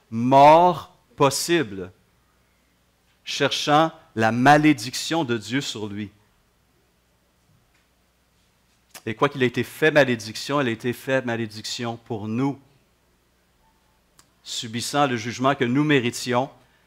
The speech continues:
et démontrant son approbation avec son œuvre, Dieu le Père l'a ressuscité trois jours plus tard. Et il est actuellement assis à la droite de Dieu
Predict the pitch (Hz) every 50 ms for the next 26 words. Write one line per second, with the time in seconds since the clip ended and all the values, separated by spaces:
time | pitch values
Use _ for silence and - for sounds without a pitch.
0 | _ _ _ _ _ _ _ _ _ _ _ _ _ _ - 120 123 117 110 151
1 | 160 170 165 156 147 - 147 151 170 170 - - 147 131 131 143 147 - - 165
2 | 160 143 151 139 135 - - - 170 160 135 135 131 - - 127 120 117 123 131
3 | 143 143 127 110 101 101 104 117 131 139 139 127 110 - 120 120 131 131 127 117
4 | 107 101 98 113 110 - - 113 107 - - 107 - - 113 110 120 127 _ _
5 | _ _ _ _ _ _ _ - - - 123 123 123 120 110 - 127 127 127 135
6 | 135 127 - _ _ _ _ _ _ _ _ _ _ _ _ _ - 120 117 113
7 | - 127 117 113 113 104 95 95 - - - _ _ _ _ _ - 104 104 104
8 | 107 113 113 - - 123 135 - - - 131 120 113 113 113 120 127 - - -
9 | _ _ _ _ - 113 113 113 - - - - 123 123 110 104 101 92 101 95
10 | 110 113 110 104 104 101 90 92 98 101 101 113